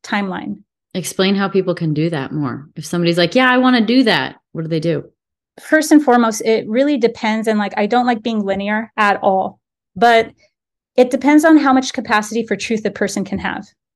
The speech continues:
Speaker 1: because there's certain things that are subjective,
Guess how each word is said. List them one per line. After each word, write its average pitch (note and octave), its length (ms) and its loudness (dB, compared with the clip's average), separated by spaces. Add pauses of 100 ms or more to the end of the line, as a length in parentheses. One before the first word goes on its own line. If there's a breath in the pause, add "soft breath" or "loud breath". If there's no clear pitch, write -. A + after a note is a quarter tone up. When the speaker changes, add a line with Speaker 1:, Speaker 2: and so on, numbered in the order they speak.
(600)
Speaker 1:
because A#3+ 400 2
there's A#3+ 220 4
certain D#4 320 4
things C#4+ 220 2
that C4 100 2
are A#3+ 100 4
subjective, A#3+ 720 -2